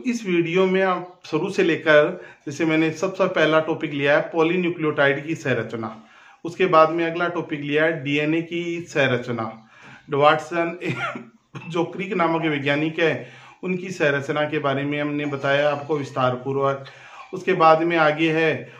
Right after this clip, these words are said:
वो हमने चर्चा की है इर-, इरविन चारकोफ का तुल्यांकी नियम, इर-, इरविन चारकोफ का तुल्यांकी नियम। उसके बाद में हमने आगे जो चर्चा की है वो चर्चा की है न्यूक्लियोसोम की संरचना के बारे में अध्ययन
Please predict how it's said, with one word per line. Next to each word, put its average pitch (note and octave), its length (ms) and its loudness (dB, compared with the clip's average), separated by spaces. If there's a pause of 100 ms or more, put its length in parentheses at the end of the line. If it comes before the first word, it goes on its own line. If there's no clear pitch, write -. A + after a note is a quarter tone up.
(140)
वो D3 100 0
हमने D#3 540 2
चर्चा D3+ 380 -2
की D3+ 260 -4
है D3+ 160 2 (180)
इर-, D3+ 340 -6
इरविन D#3+ 340 0
चारकोफ D3 600 2
का D#3 120 6
तुल्यांकी C3+ 640 -2
नियम, C3+ 280 -2 (520)
इर-, D#3 400 -2
इरविन E3 320 0
चारकोफ D#3 560 2
का E3 100 2
तुल्यांकी D#3+ 960 -2 (200)
नियम। C#3 400 0 (380)
उसके G3 220 0
बाद E3+ 340 6
में F#3 100 4
हमने E3+ 320 0
आगे D3+ 560 0 (280)
जो D#3 140 -4
चर्चा D#3+ 400 0
की D#3+ 260 -6
है D3+ 340 -2 (280)
वो D#3 100 0
चर्चा D#3 340 0
की E3 200 -2
है D#3+ 80 0
न्यूक्लियोसोम D#3 800 -2
की D#3 140 -8
संरचना C#3+ 560 -2
के D3 160 -4
बारे C#3 300 0
में C#3+ 160 -2
अध्ययन C3 420 0